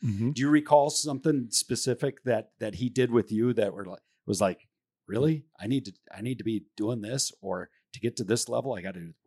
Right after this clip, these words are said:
Speaker 2: I gotta do what?"
Speaker 1: Oh, I mean,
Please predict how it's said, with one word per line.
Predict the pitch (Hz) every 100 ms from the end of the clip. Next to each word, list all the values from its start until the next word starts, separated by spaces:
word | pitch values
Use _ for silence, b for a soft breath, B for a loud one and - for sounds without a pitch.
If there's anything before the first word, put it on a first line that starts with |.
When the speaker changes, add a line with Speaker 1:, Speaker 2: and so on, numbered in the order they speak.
| _ -
Speaker 2:
I |
gotta | - 123
do | 85
what?" | 82 120 165 _ _ B B B B B B B B _ _ _ -
Speaker 1:
Oh, | 127 120 B B B B B B
I | 135
mean, | 131 127 120 117 98